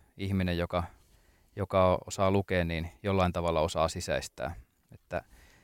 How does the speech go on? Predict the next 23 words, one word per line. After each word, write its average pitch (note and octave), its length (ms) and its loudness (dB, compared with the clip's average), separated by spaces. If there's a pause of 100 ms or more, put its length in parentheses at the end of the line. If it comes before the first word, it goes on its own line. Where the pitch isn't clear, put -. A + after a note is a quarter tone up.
(200)
se - 140 -4
on G2+ 100 0
vaativampaa F#2 880 6 (800)
periaatteessa F#2+ 600 2
kirjoittaa F#2 520 -2
tällä F#2 240 2
tavalla E2 320 -2
kuin - 160 -12
sellaista E2 460 -8 (240)
ammattisanastoa F#2 960 -2 (160)
käyttäen, E2+ 500 -4
koska - 240 -16
se, F2 180 -6 (1120)
se - 120 -10
vaatii G2 340 4
vähän G2 160 6
riskinottoa, F#2+ 720 2
ehkä F2+ 240 -4
välillä G2+ 360 4 (420)
mutkien F#2+ 400 -2
vetämistä F2 420 -4
suoraksikin, F2+ 640 0
mutta – E2+ 300 -8